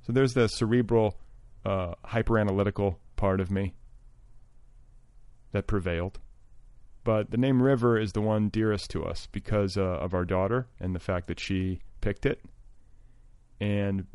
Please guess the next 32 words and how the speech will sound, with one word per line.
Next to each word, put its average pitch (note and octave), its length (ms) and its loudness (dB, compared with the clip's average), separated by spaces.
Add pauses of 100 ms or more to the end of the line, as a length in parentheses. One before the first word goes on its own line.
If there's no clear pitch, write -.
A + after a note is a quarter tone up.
because G2 540 -2
we G#2 120 -2
think G2 200 -2
it's F2 100 -8
beautiful. G2+ 640 -2 (540)
Uh, F2+ 260 -2
and G2 100 -2
I G#2 80 0
think G#2 360 -2
that, G2 280 2 (760)
I - 40 -6
mean, G2+ 180 0
at G2+ 100 -6
the G#2 80 -2
risk A2 220 0
of A#2 80 -6
sounding G2+ 320 0
too B2+ 160 -4
precious, G#2 400 0
I G#2+ 60 0
think A#2+ 220 -4
that A2+ 140 -2
a - 40 -2
connection G#2 480 -2
to G#2 80 0
the F#2 80 -2
natural F#2+ 400 0
world G2 240 0
is E2+ 100 -4
something F2+ 300 -2
we've E2 160 -4
lost D2+ 540 -4